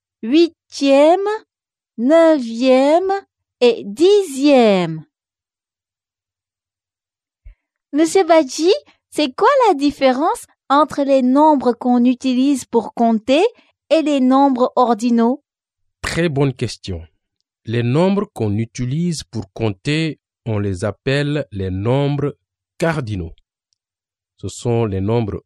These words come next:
Speaker 2: un, deux, trois, quatre, cinq et six. En fait, ils sont très proches des nombres ordinaux.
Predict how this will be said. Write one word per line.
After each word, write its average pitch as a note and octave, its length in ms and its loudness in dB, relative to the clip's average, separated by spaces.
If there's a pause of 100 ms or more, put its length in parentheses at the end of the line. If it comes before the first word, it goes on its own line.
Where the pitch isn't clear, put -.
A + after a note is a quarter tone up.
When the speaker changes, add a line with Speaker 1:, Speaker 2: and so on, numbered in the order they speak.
(120)
Speaker 2:
un, E3+ 260 -2 (1080)
deux, C3+ 380 -2 (1120)
trois, C#3+ 400 -2 (1040)
quatre, - 460 -6 (760)
cinq D#3 580 -6 (600)
et A#2+ 80 -6
six. - 560 -10 (640)
En C3+ 80 -4
fait, A3+ 260 -6
ils B2+ 120 -6
sont F#3 400 -4
très F3 200 -8
proches - 460 -6
des G#2 100 -6
nombres C#3 440 -4
ordinaux. C#3+ 500 -4